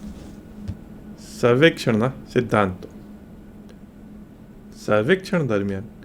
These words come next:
ચોકસાઈ જાળવવા માટે નીચેના સિદ્ધાંતો ધ્યાનમાં રાખવા જોઈએ. સૌથી પહેલો સિદ્ધાંત છે આખામાંથી ભાગની માપણી કરવી, એટલે કે always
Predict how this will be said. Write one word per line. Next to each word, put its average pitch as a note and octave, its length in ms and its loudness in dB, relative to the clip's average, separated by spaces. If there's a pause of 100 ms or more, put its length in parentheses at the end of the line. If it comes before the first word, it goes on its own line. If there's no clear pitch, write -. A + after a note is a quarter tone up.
(380)
ચોકસાઈ F3+ 500 2
જાળવવા G#2 440 4 (120)
માટે F#2+ 280 -6 (720)
નીચેના D3+ 540 0
સિદ્ધાંતો G2+ 580 -4 (540)
ધ્યાનમાં G2 480 -2
રાખવા G2 320 -2 (140)
જોઈએ. G2 200 2 (1500)
સૌથી G#2+ 440 2
પહેલો C#3 220 6
સિદ્ધાંત G#2+ 640 -2 (120)
છે G#2 120 -6 (1120)
આખામાંથી A#2 720 2 (520)
ભાગની G2+ 420 0 (560)
માપણી A2+ 460 4
કરવી, - 300 -8 (880)
એટલે F#2 260 -4 (100)
કે D3+ 140 2 (680)
always A2 520 2